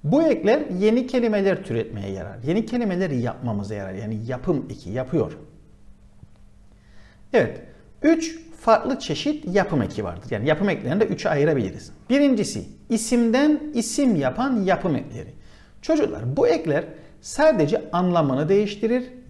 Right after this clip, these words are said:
yapısını değiştirmez. Yani örneklere bakalım. İsimden isim yapıyor. Bakın, yapısı burada isimdir. Yeni oluşan kelime de isimdir. Yani, e, türünde bir değişiklik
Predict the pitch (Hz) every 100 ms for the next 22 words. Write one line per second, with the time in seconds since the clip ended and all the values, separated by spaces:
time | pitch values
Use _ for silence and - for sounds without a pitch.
0 | 127 156 185 175 - 151 214 - 156 147
1 | - 120 104 104 196 139 101 - - -
2 | - - - - 214 214 196 165 107 98
3 | 156 262 - - - - _ - 233 220
4 | 226 214 269 285 240 - 196 117 - 95
5 | 123 127 - - - - - - 135 190
6 | 190 - 254 240 240 - 190 - 247 262
7 | 294 - - - - - - 135 220 285
8 | 294 240 - 254 247 254 214 214 226 -
9 | 117 - 104 95 98 - 208 113 - -
10 | - - - - 147 143 135 131 127 -
11 | 233 220 226 269 233 196 151 - - 226
12 | 302 -